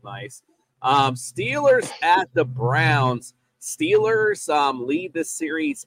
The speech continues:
eighty-one sixty-two and one. Steelers won earlier this year, twenty-six twenty-two. The Browns are favored by one and a half, and the over-under on this one is thirty-two and a half. Who do you like, my friend,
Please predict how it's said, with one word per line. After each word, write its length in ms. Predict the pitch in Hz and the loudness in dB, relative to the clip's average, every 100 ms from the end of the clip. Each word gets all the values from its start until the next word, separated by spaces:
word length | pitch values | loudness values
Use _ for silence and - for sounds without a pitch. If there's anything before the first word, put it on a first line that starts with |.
| - | -8
eighty-one 600 | 156 214 214 170 165 160 | -8 -8 -6 -2 -2 -4
sixty-two 840 | - 160 - 160 131 - 160 147 | -8 -12 -12 -16 -16 -6 -4 -4
and 180 | 113 95 | -6 -10
one. 480 | 101 120 135 131 143 - _ - | -4 -2 -2 -4 -8 -14 _ -20
Steelers 540 | - 170 202 208 - | -2 2 2 2 0
won 220 | 165 160 127 | -4 -4 -2
earlier 420 | 165 185 - 165 | -2 0 2 0
this 300 | 156 151 - | -2 -6 -4
year, 200 | 151 147 | -4 -2
twenty-six 920 | 127 - 151 175 170 - 160 143 - - - | -4 -8 -10 -8 -10 -8 -6 -6 -8 -16 -12
twenty-two. 1040 | 143 131 123 - _ - 466 403 135 113 131 - - - | -10 -10 -12 -18 _ -14 -6 -2 0 -2 -4 -12 -20 -8
The 100 | 131 - | -8 -4
Browns 360 | 135 147 233 165 | -4 -2 -2 -4
are 100 | 151 | -6
favored 360 | - 156 143 | -2 -2 -2
by 160 | 123 110 | -2 -2
one 260 | 104 139 160 | -2 -4 -2
and 140 | 131 | -4
a 80 | 110 - | -8 -6
half, 340 | 139 135 - | -2 -2 -2
and 140 | 117 110 | -8 -8
the 140 | 110 - | -12 -2
over-under 960 | 165 202 220 202 175 - 165 185 165 | 0 2 0 -4 -4 -6 -8 -4 -4
on 140 | 135 131 | -4 -6
this 240 | 175 - | -6 -6
one 280 | 147 127 123 - - - | -10 -10 -12 -16 -12 -8
is 260 | 104 - - | -8 -8 -6
thirty-two 920 | 143 143 147 135 - - 123 139 135 123 | -2 -2 -2 -8 -12 -14 -6 -6 -6 -6
and 140 | 117 98 | -8 -8
a 100 | 104 | -10
half. 380 | 107 101 90 - - - - | -8 -8 -10 -12 -20 -10 -4
Who 120 | 262 | -4
do 60 | 294 | 0
you 160 | 302 | 0
like, 280 | 202 175 - | 2 2 -2
my 240 | 139 117 101 | -6 -8 -8
friend, 440 | - 117 113 | -8 -6 -6